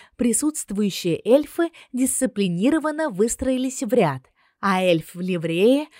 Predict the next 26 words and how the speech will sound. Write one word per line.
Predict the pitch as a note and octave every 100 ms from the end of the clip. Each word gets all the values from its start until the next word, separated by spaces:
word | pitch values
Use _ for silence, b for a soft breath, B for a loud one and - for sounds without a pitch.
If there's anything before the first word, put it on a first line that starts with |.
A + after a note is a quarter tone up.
| B B
с | -
посохом | - G3+ D4 - C4 A3
в | G#3
руке | F3+ E3 - F#3 -
встал | - - - G#3+ D#4+
на | C4+ A#3+
нижнюю | G#3 A#3+ A3+ A#3+ B3+
ступеньку, | - D#4 D4+ A#3+ D#3+ D3 D3 - b b
ниже | F3+ G3+ G#3
королевских | G#3+ G#3+ G#3+ A3+ E3+ - F#3 E3+
особ | D#3+ - F#3+ C4 B B
и | B A3+
нашей | F3 F#3 - G#3
делегации, | G3+ B3+ C4 B3 D#3+ - E3 D3+ - b b _
и | A#3+ G#3+
принялся | G3+ F#3 F3+ F3 - G#3+ F3+ D#3+
колотить | - F3 F3 F3 F#3+ D#3
своей | - E3 E3+ E3
массивной | D#3 D#3+ - F#3 D#3 D#3
палкой | D3 E3 D3+ - D3+
об | - D3+ - _
пол, | E3 A#3+ D4+ B B B
громко | G3+ E3+ A#3 D4+ - D#4
называя | D4 A#3 G3+ F3 G#3 F#3+
имена | - F#3 E3 D#3 D#3 A3+ C4
каждого | G3 G3+ F3+ G3+ A#3